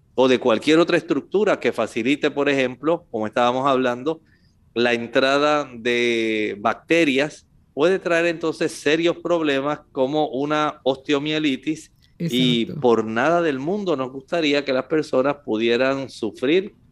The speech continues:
Speaker 1: este tipo de situación que son bastante complejas, bastante difíciles, y para nada las personas, eh, si tuvieran conocimiento de estas complicaciones, permitirían que esto ocurriera,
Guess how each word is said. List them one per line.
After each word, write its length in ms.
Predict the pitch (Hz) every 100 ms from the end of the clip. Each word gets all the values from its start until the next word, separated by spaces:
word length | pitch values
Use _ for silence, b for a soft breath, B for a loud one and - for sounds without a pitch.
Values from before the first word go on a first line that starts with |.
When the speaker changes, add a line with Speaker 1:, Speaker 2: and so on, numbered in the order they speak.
| _
Speaker 1:
este 300 | 175 - 151
tipo 400 | 143 143 143 135
de 140 | 131
situación 800 | 127 135 - 156 156 135 123 139
que 560 | - 117 110 104 101 92
son 400 | - 123 156 180 _
bastante 800 | 104 110 101 - 127 147 160 170
complejas, 720 | 170 165 165 139 135 156 - _ _ _ _
bastante 880 | 92 101 95 - - 135 165 165 170
difíciles, 880 | 165 160 147 135 - 143 160 - _ b b _ _
y 180 | 131 170
para 400 | - 139 131 123
nada 540 | 131 160 175 135 139
las 140 | 127 123
personas, 760 | 160 147 135 135 151 147 -
eh, 220 | 117 117
si 160 | 110 117
tuvieran 420 | 110 110 127 151
conocimiento 1080 | 151 135 120 113 110 139 156 156 123 120 - _ _
de 200 | 107 117
estas 200 | 120 139
complicaciones, 920 | 139 127 139 156 156 127 135 143 - _ _
permitirían 1040 | 131 185 196 185 214 143 156 175 127 127 - _ _ _
que 180 | 123 123
esto 200 | 139 160
ocurriera, 800 | 156 165 160 156 139 156 175